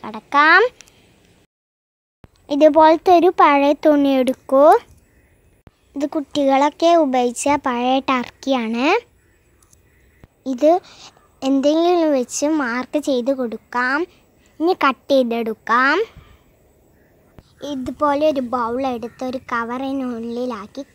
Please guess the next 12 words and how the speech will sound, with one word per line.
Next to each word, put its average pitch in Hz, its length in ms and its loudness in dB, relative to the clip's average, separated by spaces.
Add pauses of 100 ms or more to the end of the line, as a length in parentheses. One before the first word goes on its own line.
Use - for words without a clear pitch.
(160)
കെട്ടിയെടുക്കാം. 240 1160 -6 (1080)
ഇനി 349 220 -4
നമ്മൾ 247 240 -8 (1080)
ഇതൊക്കെ 247 400 -12 (100)
ഒന്ന് 233 240 -8 (360)
ഇതാക്കിയെടുക്കാം. 226 840 -12 (720)
ഇനി 302 180 -6
ഒരു 320 80 -6 (140)
പഴയ 277 420 -4
ഒരു 294 160 -4
ചട്ടി 262 320 -8 (140)
മുകളിൽ 233 560 -10